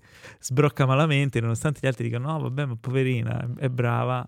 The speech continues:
No, la manda via. Eh, ero commosso per Okoye all'inizio, poi ero commosso per, per la regina,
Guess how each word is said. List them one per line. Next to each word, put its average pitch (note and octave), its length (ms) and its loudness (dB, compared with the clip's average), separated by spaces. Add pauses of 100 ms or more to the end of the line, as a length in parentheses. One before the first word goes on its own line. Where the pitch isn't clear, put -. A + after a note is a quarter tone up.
(460)
No, A#2+ 360 -2
la A2+ 120 -2
manda B2 300 0
via. A#2 400 2 (680)
Eh, C3 220 0
ero D3+ 220 4
commosso F3+ 1120 2 (420)
per B2+ 280 4
Okoye C#3 500 4
all'inizio, C3 720 2
poi C#3 200 2
ero D3 120 4
commosso A#2 520 0
per, A2+ 460 0
per A2 140 -4
la A2+ 140 2
regina, A#2 580 0